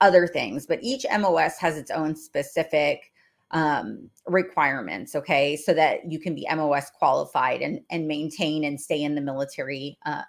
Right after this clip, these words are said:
in that specific M O S. So let's just jump straight in and look at the eleven Bravo,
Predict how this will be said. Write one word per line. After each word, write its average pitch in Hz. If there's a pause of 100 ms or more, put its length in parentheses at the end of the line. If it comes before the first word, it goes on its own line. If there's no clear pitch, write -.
in 170
that 233
specific 143
M 143
O 127
S. -
So 156 (480)
let's 247
just 339
jump 214
straight 185
in 170
and 165
look 165
at 147
the 170
eleven 147
Bravo, 170